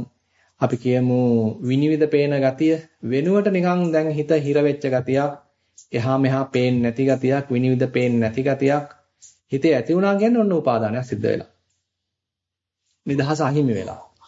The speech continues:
පැහැදිලි බව අහිමි වෙලා. ඉතින් අර ඒ පමණ දෙයක් ඉතින් සිද්ධ වෙලා නෑ. මම නම් කියන්නේ නිකන් මදුරුවෙක් දැක්ක කියලා. අර සත්-, මේ සාමාන්‍ය සම්මුති මට්ටමකින් මේ මදුරුවෙක් කියලා අඳුනගත්ත. හැබැයි හිත එයාගේ,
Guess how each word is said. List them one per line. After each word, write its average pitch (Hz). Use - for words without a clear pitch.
පැහැදිලි 135
බව 151
අහිමි 127
වෙලා. 98
ඉතින් 131
අර 123
ඒ 120
පමණ 185
දෙයක් 196
ඉතින් 202
සිද්ධ 185
වෙලා 185
නෑ. 139
මම 151
නම් 143
කියන්නේ 143
නිකන් 131
මදුරුවෙක් 123
දැක්ක 127
කියලා. 131
අර 120
සත්-, -
මේ 110
සාමාන්‍ය 131
සම්මුති 131
මට්ටමකින් 139
මේ 143
මදුරුවෙක් 120
කියලා 135
අඳුනගත්ත. 117
හැබැයි 190
හිත 175
එයාගේ, 190